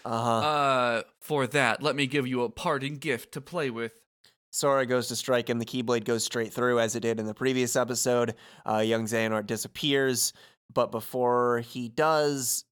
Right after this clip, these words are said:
Speaker 1: uh, like, he has disappeared, but you still hear his voice as he's fading away, and he
Speaker 2: Mm-hmm.
Speaker 1: says, uh, as the, as Sora's sword goes,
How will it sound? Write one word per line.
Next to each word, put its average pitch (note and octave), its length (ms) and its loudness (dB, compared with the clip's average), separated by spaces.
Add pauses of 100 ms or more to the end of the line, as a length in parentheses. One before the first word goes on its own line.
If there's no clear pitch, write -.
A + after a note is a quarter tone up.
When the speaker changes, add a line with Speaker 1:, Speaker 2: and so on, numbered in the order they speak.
Speaker 1:
uh, A2 140 -2
like, A#2+ 160 0
he D3 140 -2
has C3+ 180 0 (200)
disappeared, F3 520 -2
but C3+ 100 -2
you B2+ 60 -6
still B2+ 220 0
hear B2 160 2
his A2+ 120 -2
voice A#2 380 -2
as A2 120 -6
he's G#2+ 140 -10
fading A2+ 300 -4
away, A2+ 260 0
and A2 80 -6
he A2 80 -8
Speaker 2:
Mm-hmm. B2 100 -6
Speaker 1:
says, G#2+ 340 -4 (600)
uh, G2+ 460 0 (260)
as A#2 220 0
the, A#2+ 160 -10
as A#2+ 160 0
Sora's A#2+ 380 2
sword A#2 500 -2
goes, A2 300 -4